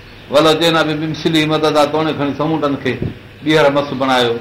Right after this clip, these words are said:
يا ست سمنڊ ملايو، ته به ڳالهه ساڳي رهندي. هتان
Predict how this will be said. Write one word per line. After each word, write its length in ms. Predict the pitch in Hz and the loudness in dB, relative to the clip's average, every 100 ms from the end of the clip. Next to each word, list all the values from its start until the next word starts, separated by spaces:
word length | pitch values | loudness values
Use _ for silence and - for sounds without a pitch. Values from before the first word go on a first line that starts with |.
| 113 | -6
يا 160 | 120 120 | -6 -2
ست 180 | 147 147 139 | -4 -2 -2
سمنڊ 260 | 135 135 127 | -2 -2 -2
ملايو، 360 | 123 120 117 107 | 0 2 2 0
ته 60 | 117 | -4
به 120 | 117 123 | -2 0
ڳالهه 260 | 120 104 | 0 0
ساڳي 240 | 101 92 82 | -4 -6 -10
رهندي. 220 | 78 73 - - - - - - - - - - - - - | -12 -16 -20 -20 -20 -20 -20 -20 -20 -20 -20 -20 -20 -12 -10
هتان 220 | 143 | 0